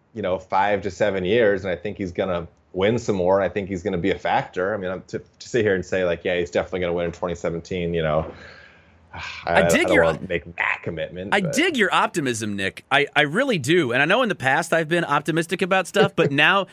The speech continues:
Speaker 2: now that we've actually, like, seen enough to say, "Boy, is Tiger actually gonna give this a go?" Uh, I, I, I guess we'll see what that looks like. I mean, obviously everyone wants to see it.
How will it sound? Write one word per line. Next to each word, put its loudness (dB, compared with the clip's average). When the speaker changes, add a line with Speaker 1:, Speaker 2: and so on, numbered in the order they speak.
Speaker 2:
now 4
that 2
we've 0
actually, 0
like, -2
seen -2
enough 2
to -2
say, 2
"Boy, 2
is -2
Tiger 2
actually 0
gonna 0
give -2
this -4
a -8
go?" 0
Uh, 2
I, -8
I, 0
I 0
guess -2
we'll -2
see -4
what -2
that -2
looks -6
like. -4
I -2
mean, -6
obviously 0
everyone 0
wants 0
to -14
see -2
it. -6